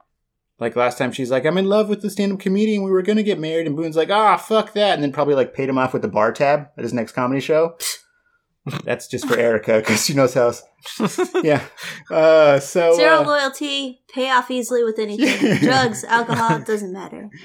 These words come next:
Speaker 1: It's true.
Speaker 3: Stage, some stage
Speaker 1: You
Speaker 3: time.
Speaker 1: could have just paid him off with stage time. <laughs> Yeah.
Speaker 2: <laughs>
Speaker 1: That, that's a better joke.
Speaker 3: Sorry.
Speaker 1: No, it's cool. Uh,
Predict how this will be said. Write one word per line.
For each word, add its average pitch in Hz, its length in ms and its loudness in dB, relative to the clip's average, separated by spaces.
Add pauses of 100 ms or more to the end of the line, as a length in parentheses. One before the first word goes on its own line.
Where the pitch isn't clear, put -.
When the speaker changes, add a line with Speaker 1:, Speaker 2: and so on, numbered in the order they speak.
(640)
Speaker 1:
It's - 240 -8
true. - 140 -2
Speaker 3:
Stage, 294 280 0 (160)
some 220 260 -8
stage 240 580 -4
Speaker 1:
You 202 80 4
Speaker 3:
time. - 140 2
Speaker 1:
could 269 140 4
have 330 80 2
just 262 160 -6
paid 226 140 8
him 262 100 0
off 349 140 2
with - 80 -2
stage 233 340 0
time. 170 380 2
<laughs> - 140 2
Yeah. 214 1120 0
Speaker 2:
<laughs> - 180 -20 (580)
Speaker 1:
That, 117 200 2
that's 123 200 -2
a - 20 -10
better 123 200 0
joke. 110 280 -2
Speaker 3:
Sorry. 196 560 -2
Speaker 1:
No, 147 220 -2
it's 135 140 -8
cool. 120 300 -2 (280)
Uh, 165 460 4